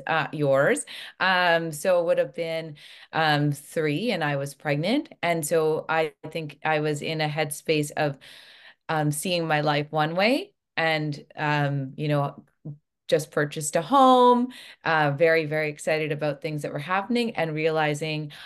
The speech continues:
I was going to need to make a shift and then be with my children as a single mom. So I think, um,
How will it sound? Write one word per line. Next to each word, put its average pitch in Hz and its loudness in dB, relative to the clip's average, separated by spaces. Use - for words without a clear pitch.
I 147 2
was 147 0
going 147 -2
to 151 -6
need 151 -2
to - -10
make 151 -2
a 151 -4
shift 156 -4
and 151 -2
then 147 0
be 151 0
with 143 -4
my 143 -2
children 139 -2
as 143 2
a - -8
single 139 -4
mom. 131 -6
So 180 2
I 175 -2
think, 214 -2
um, 156 2